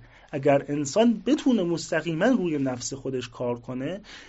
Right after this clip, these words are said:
اثرات بسیار بالایی می‌بره. اما اولاً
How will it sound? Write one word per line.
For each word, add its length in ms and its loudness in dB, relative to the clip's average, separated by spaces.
اثرات 640 2
بسیار 640 2
بالایی 460 6
می‌بره. 420 -4
اما 500 8
اولاً 680 4